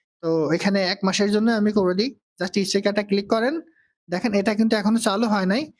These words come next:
খুব তাড়াতাড়ি চালু হলে আপনি কিন্তু স্টেক করে এখান থেকে আর্ন করতে পারবেন। সর্বশেষ আপডেট হচ্ছে আগামী সপ্তাহে তারা মেইননেট নিয়ে আসবে। মেইননেট আসলে আমরা কবে এখান থেকে এই টোকেনটা সোয়াপ করতে পারবো কিংবা,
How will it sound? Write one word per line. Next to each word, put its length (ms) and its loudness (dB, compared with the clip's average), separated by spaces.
খুব 200 -4
তাড়াতাড়ি 380 0
চালু 280 0
হলে 140 0
আপনি 280 0
কিন্তু 220 0
স্টেক 200 -2
করে 240 2
এখান 180 0
থেকে 140 0
আর্ন 140 -2
করতে 200 0
পারবেন। 300 -2
সর্বশেষ 460 0
আপডেট 300 0
হচ্ছে 300 0
আগামী 300 0
সপ্তাহে 340 0
তারা 180 0
মেইননেট 360 0
নিয়ে 140 2
আসবে। 260 0
মেইননেট 380 0
আসলে 240 -2
আমরা 240 0
কবে 240 2
এখান 220 -2
থেকে 160 0
এই 80 0
টোকেনটা 480 0
সোয়াপ 220 -2
করতে 240 0
পারবো 320 0
কিংবা, 480 0